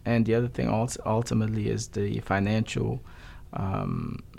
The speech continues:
the finances behind amphitheater. Um, how much does it cost for the residents, um, when you talk about,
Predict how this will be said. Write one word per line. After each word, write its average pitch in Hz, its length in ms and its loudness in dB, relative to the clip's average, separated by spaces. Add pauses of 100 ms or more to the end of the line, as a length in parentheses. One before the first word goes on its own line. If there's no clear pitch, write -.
(960)
the 117 140 4
finances 110 640 6
behind 98 520 0
amphitheater. 107 600 -2 (460)
Um, - 840 -6 (1800)
how 110 200 2
much 101 300 4
does 95 180 -2
it 85 100 -4
cost - 640 0 (380)
for 90 520 2 (480)
the 104 80 2
residents, 92 760 0 (1200)
um, 78 480 -4
when 92 180 2
you 90 80 0
talk 95 280 0
about, 80 340 0